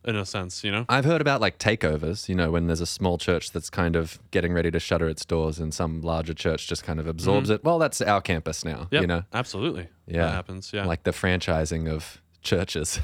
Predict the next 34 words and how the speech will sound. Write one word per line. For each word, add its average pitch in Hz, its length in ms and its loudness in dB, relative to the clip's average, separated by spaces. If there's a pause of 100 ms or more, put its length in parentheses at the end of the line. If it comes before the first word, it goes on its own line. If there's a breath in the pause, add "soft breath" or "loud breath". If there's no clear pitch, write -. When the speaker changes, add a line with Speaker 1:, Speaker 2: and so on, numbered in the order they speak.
Speaker 2:
<laughs> - 140 -14
Speaker 1:
Mm-hmm. 110 320 -4
Speaker 2:
Yeah. 87 400 0 (1000 soft breath)
So 147 140 2
that's, 147 260 0
yeah, 131 140 4
you're 120 200 2
right. 117 200 2
That's 117 140 -2
a 127 40 -2
good - 80 6
Speaker 1:
Almost 190 160 6
Speaker 2:
point. 185 240 6
Speaker 1:
like 139 140 0
a-, 160 120 4
in 156 100 2
the, 135 160 2
after 135 300 2
the 120 200 4
Big 113 320 0
Bang 113 280 4
or 110 80 2
something, 101 360 -2
the 98 80 2
formation 104 640 2
of 92 100 -2
the 101 80 2
galaxies, 95 880 0 (560 loud breath)
there's 113 180 2
all 113 160 4
these 120 160 2
particle, 147 500 2
and 139 120 0
then 135 220 0